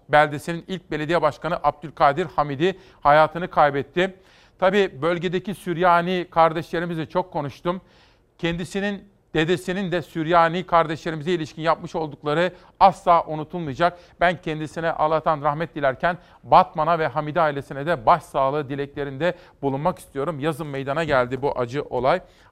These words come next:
ama unutmak istemiyorum. Süryani kardeşlerimize de sözümüz vardı çünkü bu ailenin yaptıklarını unutmadılar, unutmayacaklar. Bu arada İsmail Küçükköy'le Demokrasi Meydanı'nda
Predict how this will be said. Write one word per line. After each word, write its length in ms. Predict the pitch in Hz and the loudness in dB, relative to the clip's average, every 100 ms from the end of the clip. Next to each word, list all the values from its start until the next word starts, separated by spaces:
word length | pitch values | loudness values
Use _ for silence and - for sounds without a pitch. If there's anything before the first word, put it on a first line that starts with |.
| 139 | -6
ama 260 | 139 151 | -2 -2
unutmak 400 | 143 135 135 139 | -4 -10 -10 -14
istemiyorum. 460 | - 156 139 139 151 | -10 -10 -6 -8 -10
Süryani 380 | - 120 135 147 | -10 -6 -4 -4
kardeşlerimize 720 | 127 123 131 - 131 123 127 | -4 -4 -6 -10 -10 -8 -2
de 160 | 160 165 - _ | -2 -4 -16 _
sözümüz 480 | 143 120 131 151 | -8 -6 -6 -4
vardı 240 | 139 127 131 - | 2 2 0 -14
çünkü 320 | 123 143 139 - - | -10 -10 -10 -18 -6
bu 100 | 165 | 2
ailenin 340 | 151 135 127 | 2 2 -4
yaptıklarını 580 | 127 131 - - 131 143 | -4 -6 -8 -8 -6 -6
unutmadılar, 600 | 131 127 - 127 123 143 | -10 -12 -8 -8 -2 -4
unutmayacaklar. 760 | 135 127 135 127 123 117 117 110 _ - - - | -4 -10 -10 -10 -8 -6 -4 -6 _ -20 -20 -2
Bu 80 | 160 | 4
arada 340 | 175 165 190 | 4 6 4
İsmail 420 | 208 151 - 160 160 | 2 -10 -2 -2 -2
Küçükköy'le 500 | - - 170 160 156 | -8 -12 -4 -4 -2
Demokrasi 440 | 151 147 160 170 | -6 -6 -10 -8
Meydanı'nda 580 | 151 147 147 143 185 | -6 -4 -4 4 4